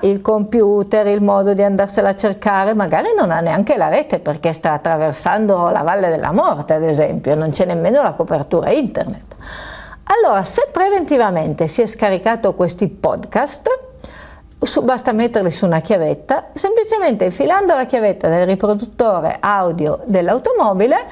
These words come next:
si potrà sentire tutta la cavalcata delle Valchirie o tutte le puntate della trasmissione preferita.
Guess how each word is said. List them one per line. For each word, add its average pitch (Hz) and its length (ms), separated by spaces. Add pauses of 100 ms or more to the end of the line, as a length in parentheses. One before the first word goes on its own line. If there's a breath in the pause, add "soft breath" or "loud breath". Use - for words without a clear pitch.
(220 loud breath)
si - 220
potrà 320 320
sentire 392 580
tutta 277 240
la 196 80
cavalcata 202 580
delle 185 200
Valchirie 285 720
o 196 100
tutte 233 260
le 170 120
puntate 339 640
della 214 220
trasmissione 175 580
preferita. 160 840